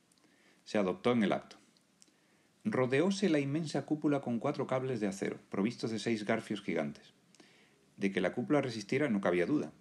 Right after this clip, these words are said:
Miguel Ángel, en materia de arquitectura, siempre supo lo que se hacía. Y además, en sus tiempos,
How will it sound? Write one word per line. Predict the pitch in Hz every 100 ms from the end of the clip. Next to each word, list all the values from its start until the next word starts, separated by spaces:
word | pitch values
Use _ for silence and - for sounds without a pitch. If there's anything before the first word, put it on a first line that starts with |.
| -
Miguel | 101 95 92
Ángel, | 139 117 98
en | - 95
materia | 92 107 131
de | 131
arquitectura, | 120 104 98 127 127
siempre | - 127 127 101
supo | 143 131
lo | 98
que | 92
se | -
hacía. | - - - - - - - -
Y | 92
además, | 95 123 131
en | -
sus | 98 101 98
tiempos, | 139 139 151